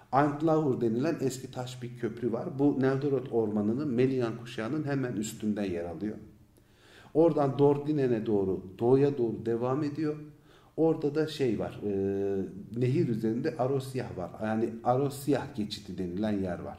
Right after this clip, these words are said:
Bu yol oradan Himlant'a geçiyor. Oradan batıya doğru geldiği zaman da yol Nando-, Dungorthep ile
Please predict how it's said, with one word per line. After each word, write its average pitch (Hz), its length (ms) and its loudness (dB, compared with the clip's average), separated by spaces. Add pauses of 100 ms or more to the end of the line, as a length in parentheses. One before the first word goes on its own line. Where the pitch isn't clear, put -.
(540)
Bu 156 160 2
yol 151 340 4
oradan 143 420 4 (160)
Himlant'a 107 460 0
geçiyor. 69 420 -12 (720)
Oradan 175 400 6
batıya 165 460 2
doğru 127 340 4
geldiği 127 520 2
zaman 104 480 0
da 101 100 2
yol 151 280 0 (480)
Nando-, 151 440 2 (360)
Dungorthep 135 760 0
ile 123 300 4